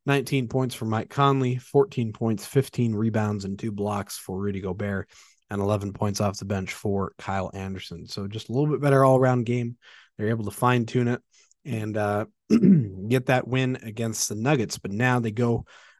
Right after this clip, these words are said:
um, tomorrow. They will be in Denver. Nuggets looking to close it out at home, get that fifth game,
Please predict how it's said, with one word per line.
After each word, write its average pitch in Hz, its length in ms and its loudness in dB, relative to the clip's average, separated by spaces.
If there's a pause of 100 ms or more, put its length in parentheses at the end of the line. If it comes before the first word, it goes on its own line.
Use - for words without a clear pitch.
um, 104 440 -4 (440)
tomorrow. 127 580 4
They 113 160 0
will 107 160 0
be 120 220 0
in 139 300 0
Denver. 117 460 0 (420)
Nuggets 107 360 2
looking 104 200 -2
to 95 80 -2
close 107 300 -2
it 107 60 -2
out 104 200 0
at - 60 -8
home, 135 500 2 (120)
get 104 200 -4
that 98 240 -2
fifth - 300 -6
game, 104 380 -6